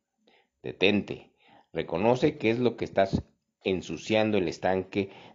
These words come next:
de los nenúfares. Nada con la rana. Sus ojos saltones lo ven todo. Sujemérgete profundamente y después salta a la hoja del nenufar más próxima para tomar el sol.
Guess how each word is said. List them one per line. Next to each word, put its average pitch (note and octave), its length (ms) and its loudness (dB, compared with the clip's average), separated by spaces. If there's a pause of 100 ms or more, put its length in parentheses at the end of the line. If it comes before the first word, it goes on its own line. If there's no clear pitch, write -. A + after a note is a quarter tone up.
de D#2 120 -2
los D2 340 -2
nenúfares. D#2 840 -6 (800)
Nada D2+ 420 -4
con F#2+ 160 2
la F#2+ 100 6
rana. B2 540 0
Sus - 420 -12
ojos G#2+ 280 0
saltones A2+ 520 0
lo F2 120 0
ven D2 220 -4
todo. - 320 0 (480)
Sujemérgete F2 1000 0
profundamente F#2+ 1000 0 (440)
y G#2+ 60 -2
después A#2+ 400 2
salta A#2+ 320 4
a - 20 4
la F2+ 140 6
hoja F#2+ 200 0
del D#2+ 240 0
nenufar D#2 520 0 (420)
más - 240 0
próxima A#2 600 0
para D2+ 240 2
tomar C#2+ 260 -4
el C2+ 120 -6
sol. - 260 -10